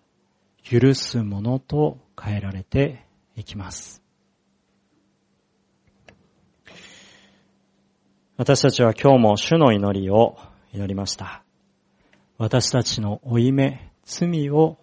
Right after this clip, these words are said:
お許しくださいと祈りました。その後で皆さん、私たちは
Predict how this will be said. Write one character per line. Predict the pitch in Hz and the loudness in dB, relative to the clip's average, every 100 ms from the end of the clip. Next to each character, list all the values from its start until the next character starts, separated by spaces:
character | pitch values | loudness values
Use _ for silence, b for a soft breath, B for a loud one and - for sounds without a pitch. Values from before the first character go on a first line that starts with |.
| _ _ | _ _
お | 101 | -4
許 | 107 127 | 0 0
し | 131 - | -4 -10
く | 143 | -8
だ | 147 | -8
さ | - 156 | -4 -4
い | 131 | -2
と | 95 | -6
祈 | 90 | -6
り | 92 | -10
ま | 92 | -10
し | 95 | -12
た。 | - 107 - _ _ _ _ _ _ _ _ _ _ | -14 -16 -20 _ _ _ _ _ _ _ _ _ _
そ | - | -8
の | 110 | -4
後 | 110 110 | -2 -4
で | 98 95 | -6 -8
皆 | 98 107 | -10 -8
さ | 110 | -6
ん、 | |
私 | 98 113 - | -6 -6 -4
た | 123 | -6
ち | - | -4
は | 107 117 120 | 0 2 2